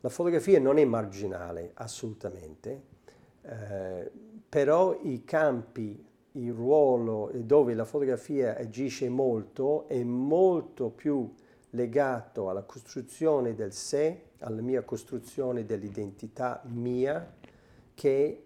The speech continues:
all'approfondire e comprendere il mondo attorno a me. Eh, la fotografia prima era molto più legato a diffondere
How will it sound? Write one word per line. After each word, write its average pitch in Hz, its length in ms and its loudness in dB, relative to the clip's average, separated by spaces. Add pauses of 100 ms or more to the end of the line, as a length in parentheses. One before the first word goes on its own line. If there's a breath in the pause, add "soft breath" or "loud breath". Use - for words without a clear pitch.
(140)
all'approfondire 117 1300 -4
e 127 100 -6
comprendere 110 680 -6
il 110 100 -4
mondo 104 380 -8
attorno 98 380 -8
a 85 40 -8
me. 78 240 -14 (720 soft breath)
Eh, 107 460 -8
la 107 100 -6
fotografia 135 640 -2
prima 165 520 -2
era 127 140 0
molto 143 460 2
più 120 160 -6
legato 110 640 -6
a 104 80 -8
diffondere 110 1000 -6